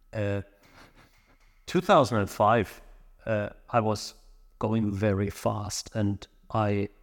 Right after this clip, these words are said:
I thought, two thousand four, I already thought I could win Flanders, and then, uh, a teammate, Steffen Wesemann, won it, and I,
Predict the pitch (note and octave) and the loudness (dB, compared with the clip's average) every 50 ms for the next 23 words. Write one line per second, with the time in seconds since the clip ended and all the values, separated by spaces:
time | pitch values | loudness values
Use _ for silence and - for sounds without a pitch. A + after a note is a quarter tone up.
0 | _ _ _ _ _ - _ _ _ _ _ - - - A2 G#2+ - - - G#2+ | _ _ _ _ _ -20 _ _ _ _ _ -10 -4 -4 -4 -4 -2 -2 0 0
1 | G2+ G#2 - - - - - B2 C3 B2 A2+ G#2 - A#2 - - - B2+ A#2+ A2+ | 0 0 -4 -6 -4 -2 0 4 6 4 4 4 2 -4 -6 -4 -2 0 2 2
2 | A2+ A2 G#2+ G#2 G#2 - - G#2+ G#2 G#2 G#2+ G#2+ G2+ G#2 G2+ F#2+ G2+ G2 - - | 4 4 4 2 2 0 0 2 2 2 2 2 0 0 -2 -2 -2 -4 -4 -2
3 | - G2+ G2 F#2+ - - G#2 F#2+ - - - A2 G2 - - - - A2 G#2+ G#2 | -2 -2 -2 -2 -2 -4 -4 -4 -6 -4 -2 -2 -2 -2 -4 -6 -2 0 0 2
4 | G#2 G2 F2+ - A2 G#2 G#2 G#2+ G2+ F#2 F#2 F2+ - F#2+ F#2+ F#2+ F#2+ F#2+ F#2+ F#2+ | 2 0 0 0 2 4 4 4 4 2 -2 -4 -6 -6 -4 -2 -2 -2 -4 -6
5 | - - - - - - - - - - G#2+ G2+ - - - G#2 - - - A#2+ | -8 -14 -20 -20 -20 -20 -20 -14 -8 -6 -4 -4 -4 -4 -6 -8 -6 -2 2 2
6 | A2 G#2 F#2+ F2+ F#2 - - - G2+ F2+ - F#2+ F#2 F#2+ G#2+ G#2+ G2+ F#2+ F#2+ F2+ | 4 4 4 2 0 0 -2 -2 -2 -2 -2 -2 -2 0 2 2 2 0 -2 -2
7 | F2+ F2+ F2+ F#2 F2+ F2 F2+ F#2 F#2 F#2+ G2+ G#2 - - - - F#2+ F2+ F2 - | -2 -4 -4 -4 -4 -2 0 0 2 2 0 0 -2 -8 -10 -6 -6 -4 -4 -2
8 | G2 F#2+ | -4 -4